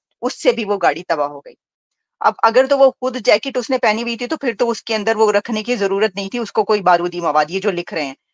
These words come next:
लेकिन हो सकता है कि investigation के बाद पता चला हो कि उस गाड़ी के अंदर उसने वो रखा था, इसका मतलब उसने jacket नहीं पहनी हुई थी। Jacket पहन, पहन के तो फट रहे हैं,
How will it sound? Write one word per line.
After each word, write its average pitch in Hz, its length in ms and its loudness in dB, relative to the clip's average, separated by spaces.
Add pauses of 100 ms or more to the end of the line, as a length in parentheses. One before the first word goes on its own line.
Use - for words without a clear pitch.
(120)
लेकिन 240 300 2 (200)
हो 220 140 4
सकता 254 240 2
है 269 80 4
कि 262 60 2
investigation 226 600 0
के 233 60 -6
बाद 202 240 2
पता 208 160 0
चला 208 180 0
हो 214 120 2
कि 226 100 -4
उस 226 120 0
गाड़ी 202 300 4
के 247 100 -2
अंदर 208 180 -2
उसने 214 220 -4
वो 208 80 2
रखा 196 260 0
था, 208 120 0
इसका 226 220 -2
मतलब 190 240 0
उसने 226 240 -2
jacket 180 320 0
नहीं 180 100 -10
पहनी 151 200 -4
हुई 151 100 -10
थी। 170 100 -16 (400)
Jacket 285 340 2
पहन, 262 280 0
पहन 254 180 -2
के 320 100 -4
तो 339 100 -8 (100)
फट 185 220 -2
रहे 233 200 -2
हैं, 262 220 -2